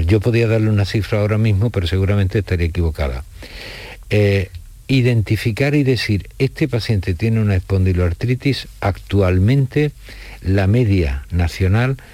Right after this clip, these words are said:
estamos alrededor del, desde los dos y medio a los cuatro años.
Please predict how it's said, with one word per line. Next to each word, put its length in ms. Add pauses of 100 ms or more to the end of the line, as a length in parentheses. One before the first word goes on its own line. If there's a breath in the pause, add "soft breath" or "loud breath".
(160 loud breath)
estamos 420
alrededor 640
del, 360
desde 320
los 280
dos 300
y 80
medio 560
a 60
los 220
cuatro 400
años. 320